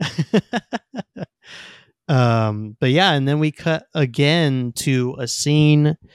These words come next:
that was already played at the, almost the very beginning of the movie,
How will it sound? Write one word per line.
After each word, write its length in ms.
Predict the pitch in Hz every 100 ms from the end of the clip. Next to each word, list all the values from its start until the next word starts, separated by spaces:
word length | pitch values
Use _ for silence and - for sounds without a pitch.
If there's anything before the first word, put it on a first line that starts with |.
| _ _ _ _
that 480 | 127 123 123 117 -
was 300 | 147 123 120
already 560 | 120 135 139 135 135 127
played 520 | - - 139 135 127 _ -
at 220 | 120 117 _ _ -
the, 200 | 113 101 -
almost 360 | 131 156 143
the 60 | 135
very 160 | 131 139
beginning 460 | 123 135 202 202
of 100 | 139
the 80 | 123
movie, 540 | 120 120 120 123 120